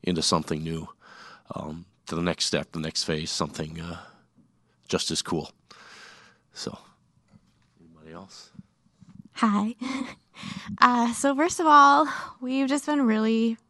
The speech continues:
Speaker 2: thankful for all of you and for D R West, um, as a whole. Um, when we left our other church, um,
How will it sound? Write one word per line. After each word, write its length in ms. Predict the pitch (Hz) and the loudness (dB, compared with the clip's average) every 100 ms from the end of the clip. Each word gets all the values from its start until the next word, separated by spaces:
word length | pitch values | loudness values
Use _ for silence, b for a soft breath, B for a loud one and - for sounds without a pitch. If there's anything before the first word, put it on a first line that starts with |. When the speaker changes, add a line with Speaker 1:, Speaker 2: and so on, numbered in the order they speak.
| _ | _
Speaker 2:
thankful 480 | 196 196 - 233 240 | -6 -4 -4 -6 -6
for 280 | - 196 202 - | -4 -4 -2 -2
all 280 | 175 202 | -2 0
of 100 | 233 | -2
you 300 | 262 294 320 349 B B B B | -2 -2 -2 -6 B B B B
and 560 | 214 226 214 208 202 196 - | 6 8 10 8 8 6 0
for 680 | - 190 190 190 185 185 185 - B _ _ - | -2 4 6 6 4 2 0 -4 B _ _ -2
D 160 | 202 | 2
R 180 | 185 180 | 4 4
West, 540 | 180 185 254 - - - | 4 6 4 2 -8 -6
um, 260 | - 185 185 | -2 2 4
as 160 | 196 185 | 2 2
a 80 | |
whole. 440 | 185 - 185 233 311 B B B B B - | 0 2 4 4 0 B B B B B 10
Um, 520 | 226 208 190 190 202 _ - - _ _ - | 12 12 8 6 2 _ -20 -20 _ _ 6
when 260 | 233 226 | 12 12
we 400 | 233 226 214 214 | 12 12 10 10
left 300 | 196 190 - | 8 6 4
our 80 | 196 | 4
other 180 | 190 196 | 4 2
church, 420 | - 190 - - - _ | 2 0 0 -4 -6 _
um, 420 | 196 180 180 202 | 2 4 4 4